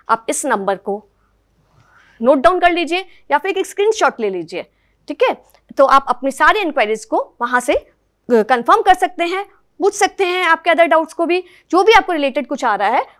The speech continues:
वो आप यहाँ से कन्फर्म कर लीजिए, ठीक है बेटा? So all the best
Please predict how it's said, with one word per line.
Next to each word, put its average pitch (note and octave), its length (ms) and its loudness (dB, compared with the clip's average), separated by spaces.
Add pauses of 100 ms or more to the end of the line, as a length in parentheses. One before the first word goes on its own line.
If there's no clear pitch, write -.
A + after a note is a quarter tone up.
वो D#4+ 80 2
आप D4 280 2
यहाँ C4 220 -6
से E4+ 140 -6 (340)
कन्फर्म D#4+ 340 4
कर G#3 160 0
लीजिए, E3+ 380 -10 (300)
ठीक F#4 140 -2
है G#4 60 4
बेटा? F#4 260 2 (260)
So - 100 -6
all F#4+ 380 4
the G4 120 8
best F4 320 2